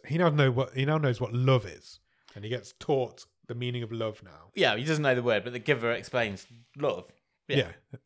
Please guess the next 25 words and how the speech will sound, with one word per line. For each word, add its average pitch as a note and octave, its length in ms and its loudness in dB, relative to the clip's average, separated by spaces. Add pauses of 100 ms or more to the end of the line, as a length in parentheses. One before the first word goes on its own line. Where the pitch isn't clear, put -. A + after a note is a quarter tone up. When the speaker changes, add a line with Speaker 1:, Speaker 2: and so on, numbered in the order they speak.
(240)
Speaker 1:
And C#3+ 340 -2
he D#3+ 200 2
actually E3 260 0
says F3+ 180 0
to B2+ 120 -4
him, F#2+ 160 -12 (520)
"Now D3 180 4
you E3+ 140 6
know D#3 160 8
what C3+ 160 4
love C#3+ 240 6
is, F2 260 -12
nothing A#2+ 320 -4
will A#2 160 -2
ever A2 220 -4
be A2+ 140 -2
the G#2+ 100 -4
same G#2+ 280 -8
again A2 280 -6
for - 120 -10
you, A#2+ 180 -2 (600)
because - 460 -6 (100)
love B2 200 2
changes A#2 320 -2
everything." - 420 -2